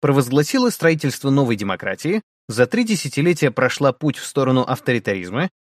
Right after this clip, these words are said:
претендуя на его сохранение и упрочение на долгие десятилетия вперед?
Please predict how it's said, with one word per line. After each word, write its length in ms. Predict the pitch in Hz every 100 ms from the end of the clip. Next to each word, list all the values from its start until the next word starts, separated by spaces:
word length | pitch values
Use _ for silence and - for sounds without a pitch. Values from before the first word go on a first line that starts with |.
| _
претендуя 480 | 123 117 170 220 262
на 60 | 214
его 180 | 180 165
сохранение 680 | 147 135 127 143 135 123
и 240 | 113 127 - _
упрочение 720 | 123 - 98 98 127 190 247 247 _ _
на 160 | 120 107
долгие 440 | 135 214 196 214
десятилетия 640 | 180 160 127 98 101 -
вперед? 440 | 107 - - -